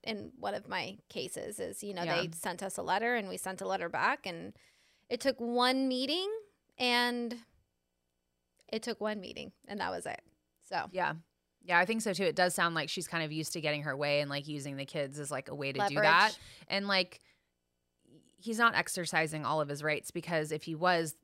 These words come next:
Speaker 2: that wouldn't even be possible,
Speaker 1: Yeah.
Speaker 2: really.
Speaker 1: She knows
Speaker 2: So.
Speaker 1: how to manipulate him, 'cause they've been
Speaker 2: Yes.
Speaker 1: married. So she obviously knows his weak spots, what he'll believe, if he's gullible or not, and she's playing on that. So,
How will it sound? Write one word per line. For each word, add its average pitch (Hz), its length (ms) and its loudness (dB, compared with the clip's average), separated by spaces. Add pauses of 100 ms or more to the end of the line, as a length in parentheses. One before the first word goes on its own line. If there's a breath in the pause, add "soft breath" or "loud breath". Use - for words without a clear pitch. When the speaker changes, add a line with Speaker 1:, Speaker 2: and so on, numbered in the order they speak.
(160)
Speaker 2:
that 143 220 4
wouldn't 151 200 -4
even 135 140 -10
be 123 140 -8
possible, - 680 -6 (220)
Speaker 1:
Yeah. 151 60 -4
Speaker 2:
really. 160 280 -2 (200)
Speaker 1:
She - 180 0
knows 330 160 6
Speaker 2:
So. - 80 2
Speaker 1:
how 370 160 8
to 285 300 -2
manipulate 190 760 -2
him, - 400 -10 (320)
'cause 226 120 -4
they've 208 160 0
been 220 100 0
Speaker 2:
Yes. 208 40 -4
Speaker 1:
married. 156 360 -2
So - 140 -4
she 208 160 -4
obviously 226 360 0
knows 214 220 -4
his 226 140 -10
weak 208 320 -8
spots, 175 500 0
what 147 140 2
he'll 214 100 -2
believe, 196 560 -2 (160)
if 208 120 -8
he's 226 180 -6
gullible 196 560 2
or 196 120 0
not, 180 360 2
and 190 160 -4
she's 214 180 -8
playing 202 460 -6
on - 160 -6
that. - 320 -6
So, 190 480 -2